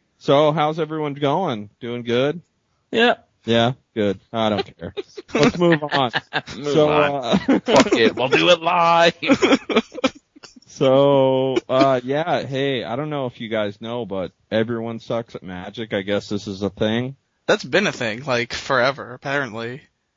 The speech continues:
Speaker 3: There's
Speaker 1: That everyone sucked at Magic? Good
Speaker 3: I
Speaker 1: talk.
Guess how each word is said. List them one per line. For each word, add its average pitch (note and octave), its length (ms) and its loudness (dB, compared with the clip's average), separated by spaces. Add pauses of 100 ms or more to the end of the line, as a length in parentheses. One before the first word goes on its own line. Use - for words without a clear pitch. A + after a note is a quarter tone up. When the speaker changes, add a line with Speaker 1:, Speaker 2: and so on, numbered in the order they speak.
(380)
Speaker 3:
There's D3+ 300 0
Speaker 1:
That G#2 260 -6
everyone G#2+ 360 -4
sucked G#2+ 280 -4
at E2+ 80 -10
Magic? G#2 520 -8 (680)
Good A#2 220 0
Speaker 3:
I - 80 2
Speaker 1:
talk. C#3 260 2